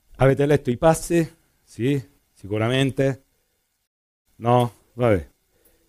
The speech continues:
Chi era assente mi piacerebbe, ma non lo chiedo, mi sarebbe piaciuto sapere chi era assente, quanti hanno ascoltato il messaggio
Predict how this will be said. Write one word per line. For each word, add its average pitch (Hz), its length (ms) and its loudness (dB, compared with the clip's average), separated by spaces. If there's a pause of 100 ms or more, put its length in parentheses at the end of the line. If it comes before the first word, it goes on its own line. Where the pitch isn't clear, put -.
(560)
Chi 135 180 0
era 123 280 4
assente 127 500 -2
mi 107 140 -8
piacerebbe, 113 500 -2
ma 104 100 -8
non 107 140 -4
lo 110 100 2
chiedo, 107 640 -2
mi 101 100 -20
sarebbe 107 340 -4
piaciuto 107 600 -2
sapere 110 560 0
chi 131 280 -2
era 113 180 0
assente, 110 600 -8 (920)
quanti 123 360 -2
hanno 113 160 2
ascoltato - 460 -4
il 107 60 -2
messaggio 95 680 -2